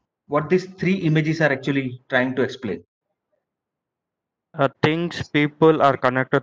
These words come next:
Speaker 2: through internet.
Speaker 1: Okay, then.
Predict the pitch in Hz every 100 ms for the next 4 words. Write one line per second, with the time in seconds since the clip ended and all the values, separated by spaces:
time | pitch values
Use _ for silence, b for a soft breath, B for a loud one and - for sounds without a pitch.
0 | - 135 117 104 104 95 90 - - -
1 | - - _ _ _ _ _ _ _ -
2 | - 120 147 _ - 120 185 -